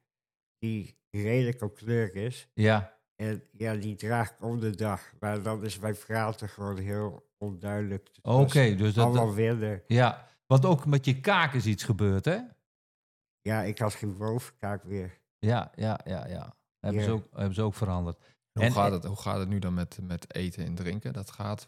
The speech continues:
Speaker 3: wel of, eh, heel moeizaam?
Speaker 1: Ja, sinds tweeduizend drieëntwintig, toen heb ik een ge-, risicovolle ingreep gedaan. En toen konden ze weer een bovenkaak maken, zodat het gesloten was.
Speaker 3: Ja.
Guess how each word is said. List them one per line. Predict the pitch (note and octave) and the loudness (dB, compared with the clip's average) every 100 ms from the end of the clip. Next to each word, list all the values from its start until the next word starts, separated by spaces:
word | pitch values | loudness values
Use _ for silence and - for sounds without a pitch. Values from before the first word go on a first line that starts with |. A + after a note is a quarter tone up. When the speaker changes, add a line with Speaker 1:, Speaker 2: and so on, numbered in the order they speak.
| - | -8
Speaker 3:
wel | F2 C#2 | -6 -6
of, | D2+ F2 G2 - - | -8 -8 -10 -10 -14
eh, | - F2+ F2+ | -8 -6 -6
heel | F2 F2+ | -4 -4
moeizaam? | F2+ E2+ D#2+ D2+ D2+ D#2 _ _ | -2 -2 -4 -4 -6 -8 _ _
Speaker 1:
Ja, | G#2 G#2+ G#2 | -2 0 -2
sinds | - A#2 A#2 - - | -4 -4 -4 -8 -10
tweeduizend | A2 A2 G#2 - | -6 -4 -4 -6
drieëntwintig, | A2 A#2+ A2 - A#2 A2+ C3 | -6 -6 -6 -8 -8 -8 -10
toen | - A2+ | -8 -6
heb | G#2+ G#2 | -4 -6
ik | - | -6
een | G2+ | -8
ge-, | - - G2+ _ _ - | -8 -12 -12 _ _ -6
risicovolle | B2+ B2+ - A#2 - A#2+ A#2 A2+ G#2 | -4 -4 -6 -8 -8 -4 -2 -2 -4
ingreep | - A#2+ B2+ C3+ B2 | -2 -2 0 0 -2
gedaan. | - A#2 A#2 A#2+ C3+ C3 _ _ _ _ _ - | -4 -4 0 0 0 -6 _ _ _ _ _ -6
En | A2 | -6
toen | - - | -6 -6
konden | A2+ A2+ | -4 -4
ze | G2+ G#2+ | -6 -2
weer | A2+ | -2
een | G#2 F#2+ | -2 -2
bovenkaak | A2+ B2 - - G#2 G2 - | 0 0 -2 -8 -4 -4 -4
maken, | G2 G2 - A2+ | -6 -6 -8 -12
zodat | A2+ G2+ G#2 | -8 -6 -6
het | F#2+ | -8
gesloten | G#2 - A2+ A#2 A#2 G2+ | -12 -8 -4 -4 -6 -10
was. | F2 F#2 - _ _ | -8 -10 -14 _ _
Speaker 3:
Ja. | F2+ F2 | -14 -14